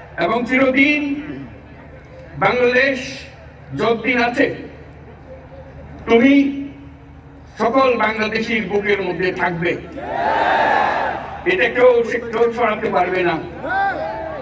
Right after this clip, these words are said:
আমরা আজকে তোমাকে, প্রিয় হাদি,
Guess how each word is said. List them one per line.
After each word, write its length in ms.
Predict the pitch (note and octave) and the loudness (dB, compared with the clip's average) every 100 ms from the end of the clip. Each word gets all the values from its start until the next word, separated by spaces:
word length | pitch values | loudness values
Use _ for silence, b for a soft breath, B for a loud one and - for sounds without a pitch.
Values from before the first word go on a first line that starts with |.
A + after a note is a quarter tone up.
| - - - - - - - E3 - - F#4 - - - - - - | -12 -16 -18 -20 -20 -18 -16 -16 -16 -16 -16 -14 -14 -14 -14 -6 0
আমরা 460 | E4+ G#3 A#3 A#3+ C#4 - - - - - - - - - | 2 4 2 2 -2 -10 -16 -18 -18 -18 -20 -20 -20 -6
আজকে 320 | F3+ F#3 A3 | -4 -2 0
তোমাকে, 720 | A3+ A3 G#3+ G#3+ A3+ A3+ A3 - - - | 0 2 0 2 2 2 -2 -10 -14 -12
প্রিয় 220 | - G3 G#3+ | -4 0 2
হাদি, 460 | G#3+ G#3+ A#3 B3 | 0 0 -2 -4